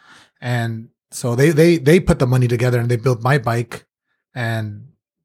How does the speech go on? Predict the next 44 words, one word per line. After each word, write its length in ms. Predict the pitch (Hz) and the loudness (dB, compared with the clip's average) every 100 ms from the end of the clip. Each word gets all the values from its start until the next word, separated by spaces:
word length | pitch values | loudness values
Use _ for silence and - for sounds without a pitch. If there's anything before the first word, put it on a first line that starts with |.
| - | -10
that's 180 | 113 127 | -8 -6
all 120 | 127 | -4
it 80 | 147 | -4
is. 260 | 175 - _ _ _ _ _ _ _ _ | -6 -8 _ _ _ _ _ _ _ _
It's 160 | - - | -14 -10
just 160 | 113 | -4
a, 180 | 131 139 - | -4 -6 -4
a, 160 | 131 139 | -4 -2
a 60 | 120 | -4
chill 240 | - 139 | 0 2
little 200 | 139 131 | 2 2
bike 420 | 107 151 151 - - | 2 0 -2 -8 -4
crew 340 | - 120 113 - _ _ _ _ _ | 0 2 0 -6 _ _ _ _ _
that, 260 | 113 113 143 | -4 -2 -2
um, 460 | 120 117 107 104 110 _ _ _ _ _ _ _ _ _ _ _ _ _ _ _ _ _ _ _ _ 127 | -2 -2 -4 -8 -14 _ _ _ _ _ _ _ _ _ _ _ _ _ _ _ _ _ _ _ _ -14
I 80 | |
don't, 120 | 147 - - - | -12 -14 -14 -4
you 60 | |
know, 160 | 151 151 123 | -2 -2 0
Jor-, 160 | 170 | 2
Jordan 300 | 147 202 208 | 4 4 4
puts 200 | - 165 | 2 0
cer-, 120 | 185 | -2
certain 300 | 147 185 165 | 0 2 4
rules, 320 | 147 131 104 _ _ _ _ _ _ _ _ _ _ - | 2 0 -2 _ _ _ _ _ _ _ _ _ _ -6
cer-, 240 | 165 175 | -2 -2
certain 280 | 156 160 143 | 0 2 2
rule, 220 | 151 170 | 2 2
not 180 | 190 202 | 2 4
certain 260 | 196 165 139 | 4 4 6
rules, 180 | 143 | 4
but 140 | 120 123 | 4 0
certain 260 | 180 170 | 2 2
things 180 | 143 156 | 2 2
that 100 | 143 | 2
he 80 | 139 | 2
wants 520 | 127 135 131 - - _ _ _ _ _ - | 2 2 2 -2 -10 _ _ _ _ _ -10
to 120 | 120 | -6
keep 200 | 139 127 | -2 -2
the 80 | 117 | -2
brand 340 | 117 120 117 | -2 -2 -2
to 100 | - | -4
be. 240 | 104 113 110 | -2 -2 -2
And, 260 | 104 110 | -4 -8